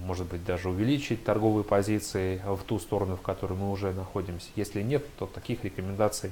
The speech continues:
не даю. Но, э, за последние месяцы нам, э, практически, ну, за редкими исключениями, удаётся констатировать сохранение тех тенденций, которые и необходимы. Это преимущественно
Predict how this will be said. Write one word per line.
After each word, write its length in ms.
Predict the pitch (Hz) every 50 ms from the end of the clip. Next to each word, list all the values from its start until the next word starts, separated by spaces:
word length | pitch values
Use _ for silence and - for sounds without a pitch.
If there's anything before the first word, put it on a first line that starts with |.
| - -
не 300 | 90 92 101 104 101 95
даю. 380 | 92 92 98 101 104 95 87 - - - - - - - - - - - - - - - - -
Но, 260 | 120 147 185 175 - -
э, 180 | 135 127 123
за 440 | 120 117 120 135 143 147 147 143 135 139
последние 600 | - 131 - - - 143 139 127 120 123 117 117
месяцы 800 | 127 147 165 156 - 156 - - - - 143 139 135 131 123 117 - -
нам, 500 | 104 107 120 131 135 139 139 139 135 135 - -
э, 260 | 113 107 104 104 104 - -
практически, 600 | 107 107 104 - - 117 - - - - 110 101 101
ну, 220 | 123 135 131 131 - -
за 180 | 120 107 117
редкими 460 | 117 117 98 90 - - - 92 92
исключениями, 720 | 90 - - 113 - - - 151 151 147 139 131 127 113 101 -
удаётся 500 | - 101 92 107 117 123 120 - - 104
констатировать 720 | 95 - 95 92 - - 101 98 - - 123 120 110 101 -
сохранение 640 | - 92 - - 101 98 104 110 104 101 98 92 - - - - -
тех 180 | - 123 107 87 - -
тенденций, 540 | - 90 92 101 123 131 131 131 - 104
которые 540 | - - 101 - - - 101 101 104 98 95 - -
и 160 | - 107 107
необходимы. 800 | 98 95 95 95 95 92 - - - 101 104 104 107 90 90 - - - - - - - - - - -
Это 400 | 120 120 113 - 104 92 90 87
преимущественно 640 | - 104 110 110 110 101 - - - - 92 87 85